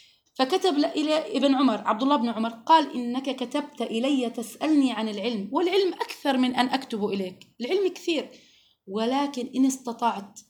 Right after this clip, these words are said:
أن تلقى الله عز وجل وأنت خفيف الظهر من دماء المسلمين، خفيف البطن من أموالهم". لاحظي، مسلمين، مسلمين، واضح؟ حقوق عباد.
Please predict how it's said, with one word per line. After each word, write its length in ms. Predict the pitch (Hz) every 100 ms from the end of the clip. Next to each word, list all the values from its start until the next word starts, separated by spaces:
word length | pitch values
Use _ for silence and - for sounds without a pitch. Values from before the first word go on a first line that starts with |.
| _ _ _ _ -
أن 240 | 233 233
تلقى 420 | 294 294 285 -
الله 280 | 233 233 240
عز 320 | 233 247 196
وجل 520 | 214 208 196 196 180 - _ _ _ 208
وأنت 420 | 220 277 285 269
خفيف 600 | 262 240 - 349 339 277
الظهر 520 | 214 196 294 262 240
من 180 | 226 214
دماء 420 | 220 226 233 214
المسلمين، 1000 | 208 208 - 208 214 254 214 170 - _ _ - - -
خفيف 460 | 240 233 330 381 320
البطن 420 | 269 277 294 285
من 340 | 240 233 226 226
أموالهم". 500 | 226 262 269 220 226
لاحظي، 300 | - 220 233
مسلمين، 500 | 247 - 240 277 254
مسلمين، 460 | 247 - 226 190
واضح؟ 520 | 202 214 262 - - _ -
حقوق 400 | 262 254 285 233
عباد. 420 | 214 208 185